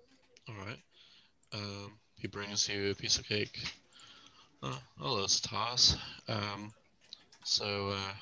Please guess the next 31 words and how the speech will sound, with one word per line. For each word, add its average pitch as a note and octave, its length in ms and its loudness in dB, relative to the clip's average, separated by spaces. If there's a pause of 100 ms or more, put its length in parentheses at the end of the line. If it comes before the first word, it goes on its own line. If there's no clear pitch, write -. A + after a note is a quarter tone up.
(100)
we G#2+ 120 -4
were G2+ 180 0 (260)
out A2 180 -2 (200)
for, G#2 360 -4
uh, G2+ 200 -2
some G#2+ 220 6
dinner. B2 160 0 (360)
We - 80 -10
gotta G#2 160 2
bring G#2+ 240 -4
you G#2+ 200 0
back G#2+ 240 4
some - 160 4
cake A2 320 0 (100)
that, G#2 240 -4 (180)
uh, - 160 -10 (1080)
we A2+ 60 -2
haven't G2+ 320 0
had. A2 320 -2 (220)
It's - 120 2
pretty - 320 -2
delicious. - 720 0 (1080)
Um, G2 400 -10 (1040)
I'll A2+ 140 2
just, - 300 8
uh, G#2+ 300 0 (220)
leave A2+ 180 2
this A2+ 160 8
here G2 180 4
for - 160 -6
you. G2 160 -2